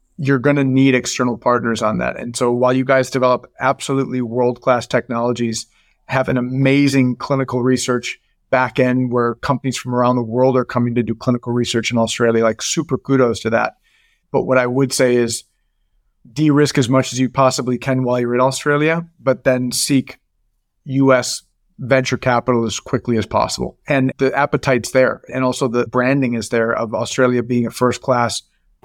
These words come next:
world-class company or country of innovation. I know plenty of investors who make Australian investments. So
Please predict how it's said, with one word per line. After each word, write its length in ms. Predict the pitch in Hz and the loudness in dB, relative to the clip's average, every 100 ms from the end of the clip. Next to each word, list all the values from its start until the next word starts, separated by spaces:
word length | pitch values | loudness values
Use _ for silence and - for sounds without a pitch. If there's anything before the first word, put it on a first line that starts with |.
| - | -2
world-class 800 | 127 156 143 - 110 110 - - _ _ _ | 2 2 2 0 0 0 -4 -12 _ _ _
company 400 | - 135 123 127 | 0 0 2 2
or 220 | 120 110 113 | 2 0 0
country 380 | 143 127 123 | 0 0 -2
of 80 | 117 | -2
innovation. 580 | 117 117 139 - 117 110 _ _ _ _ _ - | -2 2 2 2 -2 -4 _ _ _ _ _ -8
I 140 | 127 | -2
know 140 | 131 120 | 0 -2
plenty 520 | - 147 143 123 117 | -2 0 2 2 0
of 160 | 110 | 0
investors 440 | 120 113 113 117 - | -2 0 0 0 -4
who 180 | 120 113 | -4 -2
make 380 | 127 156 - _ _ _ - | 0 0 -2 _ _ _ -6
Australian 440 | 113 - 120 110 110 | -4 0 2 2 0
investments. 560 | 107 107 - - 113 | 0 -2 -2 -6 -6
So 220 | 110 110 | -4 -4